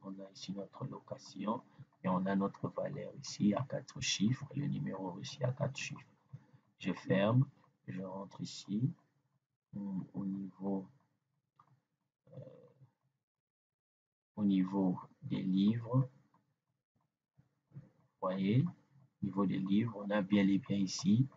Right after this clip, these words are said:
au niveau nombre de livres, on a maintenant huit, ce n'est plus dix. Donc, vous voyez, là, on aura la possibilité de savoir lorsqu'il n'y a plus d'ouvrage,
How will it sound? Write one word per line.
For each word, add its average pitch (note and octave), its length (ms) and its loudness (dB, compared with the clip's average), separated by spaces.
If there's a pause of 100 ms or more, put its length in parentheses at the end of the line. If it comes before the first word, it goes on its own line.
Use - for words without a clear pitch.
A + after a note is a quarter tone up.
(480)
au - 60 -2
niveau G2 360 -2 (160)
nombre G2+ 360 4
de - 120 -6
livres, F#2+ 260 0
on G2 100 -4
a G2+ 80 -2
maintenant G2+ 480 -4
huit, G#2+ 180 -4
ce - 180 -6
n'est - 100 -6
plus - 240 -16 (160)
dix. - 280 -14 (1300)
Donc, F2+ 220 -2
vous F#2+ 80 4
voyez, G2 500 4
là, G2+ 340 6 (500)
on F#2+ 360 0 (300)
aura G2 180 6
la G#2+ 100 10
possibilité F#2+ 1120 -2
de - 60 -18
savoir G#2 460 -2
lorsqu'il G2+ 380 -2
n'y F2+ 80 -2
a F2+ 60 -10
plus G#2+ 200 2
d'ouvrage, G2 640 0